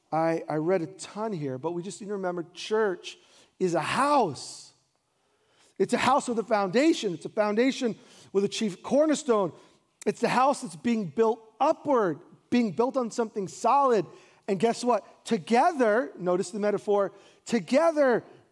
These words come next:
every one of us is being built into a space. So you and I are part of something bigger than us. <laughs> And it's not just a space.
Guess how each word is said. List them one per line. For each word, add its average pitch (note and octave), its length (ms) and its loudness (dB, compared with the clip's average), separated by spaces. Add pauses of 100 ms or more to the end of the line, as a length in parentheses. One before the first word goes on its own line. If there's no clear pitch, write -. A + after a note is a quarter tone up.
every E4+ 520 2
one C4+ 340 2
of G#3+ 160 2
us E3 400 -2
is F3+ 180 -4
being A#3 460 2 (320)
built A#3 420 4 (360)
into A3+ 420 2
a F#3+ 80 4
space. C4+ 800 -2 (320)
So F#3 100 -6
you G3 300 2
and A#3+ 80 2
I C4+ 280 2 (280)
are G3 100 2
part B3 240 -2
of A3 60 -8
something G3+ 320 -6
bigger A3 580 -2 (160)
than A3+ 140 0
us. E4 440 -2
<laughs> - 40 -20 (520)
And E4+ 200 4 (200)
it's F4 220 2
not D#4 380 0
just - 260 0
a F4+ 60 -4
space. A#4+ 1000 -2